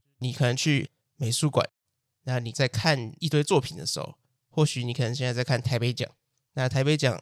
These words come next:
你会看到的大概就是十组作品左右，但是其实那些评审在选出这十件之前，他可能要看三百件，甚至四百件。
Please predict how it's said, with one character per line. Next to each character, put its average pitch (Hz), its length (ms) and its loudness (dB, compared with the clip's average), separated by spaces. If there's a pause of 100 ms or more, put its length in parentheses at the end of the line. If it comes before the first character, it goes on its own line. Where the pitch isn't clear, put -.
(120)
你 123 140 -6
会 180 100 4
看 180 180 6
到 151 140 6
的 123 100 4
大 131 140 4
概 127 160 4
就 123 160 0
是 120 320 -4 (580)
十 - 640 2
组 156 160 0
作 131 160 0
品 117 140 0
左 87 180 -4
右， 113 180 0 (160)
但 131 140 0
是 127 220 -4
其 - 200 -4
实 127 60 0
那 143 60 2
些 147 80 4
评 113 200 -8
审 110 240 0
在 117 320 0 (200)
选 123 180 0
出 156 100 -4
这 160 140 2
十 131 160 0
件 135 160 0
之 131 80 -8
前， 117 180 -4
他 123 120 -2
可 123 120 -4
能 101 80 -4
要 110 140 0
看 110 260 -2 (200)
三 - 200 -2
百 120 140 0
件， - 240 -4 (380)
甚 135 180 -2
至 127 80 -2
四 - 180 -2
百 117 160 0
件。 - 240 -4